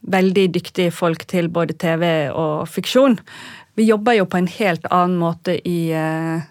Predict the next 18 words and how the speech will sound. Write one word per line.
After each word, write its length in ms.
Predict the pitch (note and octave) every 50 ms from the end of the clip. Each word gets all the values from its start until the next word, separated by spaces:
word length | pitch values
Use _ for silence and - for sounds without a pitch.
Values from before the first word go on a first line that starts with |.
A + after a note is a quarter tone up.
| _ _ _ -
dokumentarfilm, 760 | E3+ - F#3+ F3+ F3+ F3+ - F#3 F3 E3 - - D#3+ D#3 D#3
opplever 420 | E3 D#3+ - E3 E3 E3 F3 G3 G#3+
jeg. 60 | G#3 G3 - - - - - - - - - _ _
Uten 380 | - A#3 G#3+ G3+ G3 - A3 G#3
at, 220 | G3 F#3+ F#3+ -
eh, 320 | A3 G#3+ G3+ F#3+ F3+ F3 F3
vi 80 | E3+ F#3
har 100 | F3+ F#3
vært 180 | F#3+ F#3 - -
så 120 | F#3 - - _
veldig, 440 | - F3 E3+ F3 E3+ F3 G3 F#3+ F#3+
veldig 240 | E3 D#3 D#3+ E3 F3+
flinke 600 | - - - F3+ E3+ E3 E3+ F3 E3 _ - G#3 -
til 240 | - E3+ D#3 D#3+ D3+ -
å 60 | - E3+
snakke 540 | D#3 - - F#3+ F3+ - - _ _ A3+ G#3+
om 140 | F#3+ E3+ D#3
det. 220 | D#3 - C4 C4